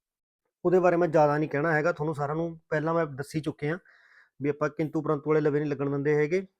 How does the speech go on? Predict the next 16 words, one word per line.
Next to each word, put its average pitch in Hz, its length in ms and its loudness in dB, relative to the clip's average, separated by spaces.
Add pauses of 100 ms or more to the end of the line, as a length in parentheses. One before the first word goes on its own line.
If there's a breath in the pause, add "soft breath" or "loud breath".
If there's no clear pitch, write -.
(600)
ਉਹ 147 60 -12
ਤੁਹਾਡੇ 156 160 0
ਕਰਾ 143 220 -2
ਸਕਦੇ, 147 140 -4
ਤੁਸੀਂ 151 260 -6
ਪੁੱਛ 143 220 -6
ਸਕਦੇ 117 300 -6
ਹੋ 113 40 -8
ਉਹਨਾਂ 120 140 -8
ਨੂੰ। 123 120 -10 (640 loud breath)
ਤੇ 196 160 10 (120)
ਅੱਗੇ 190 260 12
ਆ 202 120 10
ਜਾਂਦੀ 202 180 8
ਜੀ 226 80 4
ਗੱਲ 202 280 8